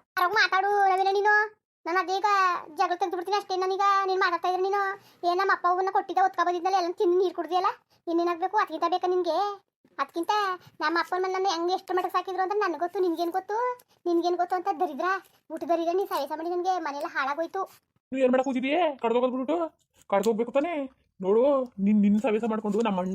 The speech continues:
Speaker 2: ನನ್ ತಂಗಿ, ನಮ್ಮ ಓದ್ರನ್ನೆಲ್ಲ ಬೀದಿ ಪಾಲ್ ಮಾಡ್ಬಿಡ್ತೀನಿ ನಾನು. ಈಗ ಅರ್ಥ ಆಯ್ತು ನನ್ಗೆ, ನೀನ್ ಒಳ್ಳೆಯವಳು, ಅವ್ರು ಒಳ್ಳೆಯವರು ಅಂತ. ಸರಿಯಾ? ನಾನ್ ಹೇಳ್ದಂಗ್ ಕೇಳ್ಕೊಂಡು ಬಿದ್ದಿದ್ರೆ ಬಿದ್ದಿರು, ಜಾಸ್ತಿ ಮಾತ್ ಗೀತ್ ಆಡ್ತಾ ಇದ್ರೆ ಹೋಯ್ತಾನೆ ಇರು ನೀನು.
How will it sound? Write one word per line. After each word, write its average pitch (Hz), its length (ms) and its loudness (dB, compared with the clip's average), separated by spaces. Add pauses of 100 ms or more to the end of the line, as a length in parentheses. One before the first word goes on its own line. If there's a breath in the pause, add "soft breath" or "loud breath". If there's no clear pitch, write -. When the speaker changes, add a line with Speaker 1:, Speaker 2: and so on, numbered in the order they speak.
(120)
Speaker 2:
ನನ್ 180 140 -2
ತಂಗಿ, 208 460 0
ನಮ್ಮ 208 160 -2
ಓದ್ರನ್ನೆಲ್ಲ 190 440 -2
ಬೀದಿ 190 200 -4
ಪಾಲ್ 202 140 -2
ಮಾಡ್ಬಿಡ್ತೀನಿ 196 340 -6
ನಾನು. 190 140 -6 (360 soft breath)
ಈಗ 226 160 0
ಅರ್ಥ 208 160 -2
ಆಯ್ತು 208 180 -2
ನನ್ಗೆ, 202 220 -2 (340)
ನೀನ್ 214 220 0
ಒಳ್ಳೆಯವಳು, 190 300 0
ಅವ್ರು 190 260 2
ಒಳ್ಳೆಯವರು 180 260 -2
ಅಂತ. 175 140 -4 (320 soft breath)
ಸರಿಯಾ? 202 260 0 (380 soft breath)
ನಾನ್ 175 280 -6
ಹೇಳ್ದಂಗ್ 196 340 -4
ಕೇಳ್ಕೊಂಡು 202 320 -4
ಬಿದ್ದಿದ್ರೆ 190 260 -4
ಬಿದ್ದಿರು, 175 420 -6
ಜಾಸ್ತಿ 175 380 -4
ಮಾತ್ 185 260 -2
ಗೀತ್ 196 120 -8
ಆಡ್ತಾ 190 180 -6
ಇದ್ರೆ 202 120 -4
ಹೋಯ್ತಾನೆ 180 340 -6
ಇರು 202 100 -6
ನೀನು. 214 200 -2